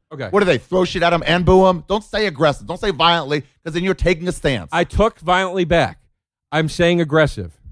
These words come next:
Speaker 1: I changed
Speaker 2: How do you
Speaker 1: violently.
Speaker 2: non-aggressively boo someone?
Speaker 1: Boo.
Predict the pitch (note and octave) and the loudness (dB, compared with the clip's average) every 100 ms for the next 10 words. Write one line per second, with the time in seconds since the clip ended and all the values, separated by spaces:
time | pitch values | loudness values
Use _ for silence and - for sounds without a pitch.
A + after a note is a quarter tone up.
0 | - C#3 E3 E3 C3+ C#3 F#3 E3+ D3 D3 | -12 -6 -4 -4 -2 0 0 2 2 2
1 | C#3+ C#3 C3 B2+ C3 A2+ A2 F#2 E2+ D2 | 2 -2 -4 -4 -4 -2 -2 -4 -10 -12
2 | C#2+ - _ _ _ _ _ _ _ _ | -16 -20 _ _ _ _ _ _ _ _
3 | C3+ D3+ D#3 D3 | -2 0 0 -4